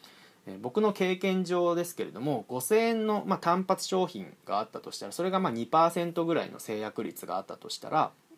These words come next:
えー、月額二千円の会員サービスを紹介すると、大体零点五パーくらいとか、もっと下がる時もあったりします。これはもうそのまま、あの、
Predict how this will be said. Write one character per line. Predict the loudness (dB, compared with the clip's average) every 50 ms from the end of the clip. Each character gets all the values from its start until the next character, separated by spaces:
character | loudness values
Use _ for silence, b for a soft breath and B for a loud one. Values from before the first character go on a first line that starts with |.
| -14
え | -12 -10 -8
ー、 | -6
月 | -6 -6 -2 0
額 | 0 2 2 0
二 | 0 0 -2
千 | -2 0 2 2 2 2 2
円 | 2 0
の | -2 -4
会 | -2 0 0 0 0 0
員 | -2 -4
サ | 0 2 4 4
ー | 2
ビ | 2 -2
ス | -8 -10 -12 -14 -14 _ -6
を | -6 -4
紹 | -4 -2 -2 -4 -4
介 | -4 -6 -8 -8
す | -8
る | -8 -8
と、 | -8
大 | -4
体 | 0 4
零 | 4 4 4 4
点 | 0 -4 -8 -6
五 | -8 -8 -6
パ | -4 -2 0 2 2 2 0
ー |
く | 0 0 0
ら | 0 0
い | -2
と | -6 -10
か、 | -12 -14 -12 -8
も | -6 -6
っ | -6
と | -6 -8
下 | -8 -6 -2 0
が | 0 0
る | 0
時 | -2 -8 -14 -12 -10
も | -8
あ | -8 -8
っ | -8 -10
た | -14 -14
り | -14 -14 B B B B B B
し | B -10 -8
ま | -8 -8 -8
す。 | -10 -12 -14 _ _
こ | 2 4
れ | 4
は | 6
も | 6 4
う |
そ | 2 2 2
の | 4 4
ま | 4 6
ま、 | 4 4 2 2
あ | -2 -4
の、 | -4 -4 -6 -6 -8 -8 -10